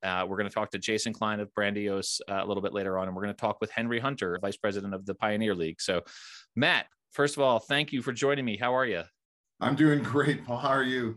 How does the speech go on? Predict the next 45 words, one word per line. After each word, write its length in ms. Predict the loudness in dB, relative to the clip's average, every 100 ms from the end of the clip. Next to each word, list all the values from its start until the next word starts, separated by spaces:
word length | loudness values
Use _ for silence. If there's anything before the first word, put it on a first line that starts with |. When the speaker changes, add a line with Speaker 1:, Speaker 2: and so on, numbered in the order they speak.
| -6
Speaker 2:
Thanks 160 | -8 -4
for 80 | 2
having 260 | 4 4
me 160 | 2 2
on. 280 | 0 -2 -6 _ _ 0 4
Speaker 1:
I'm 260 | 6 4
doing 280 | 2 2 2
really 260 | 2 2 2
well. 340 | 2 2 2
And 220 | 0 -4 -2
yeah, 180 | -2
I 20 | -2
appreciate 480 | -6 -4 -4 -4
you 60 | -4
coming 240 | -4 -4
and 100 | -2
talking 220 | 2 2 0
to 80 |
me 140 | 0 2
about 260 | 2 0
the, 180 | -4 -2 -2
uh, 80 |
the 100 | -4
Paddleheads. 640 | -4 -2 0 2 2 0 -8 -12 -2
We've 180 | 0 4
had 220 | 2 4
several 280 | 2 2 -2
conversations 760 | -4 -4 -2 -2 -2 -4 -10
before, 500 | -10 -2 4 4 4
primarily 480 | 4 4 6 4 2
for 160 | -2 -4
sports 340 | 0 0 2
logos 260 | 0 0 0
dot 200 | 0 2
net 180 | 0
when 180 | 0 -4
the, 200 | -4 -4
when 160 | -2 -2
the 80 | 0
brand 300 | 0 2 0
was 100 | 0
unveiled. 460 | 0 0 2 2
I 80 | 0
got 200 | -2 -4
to 120 | -6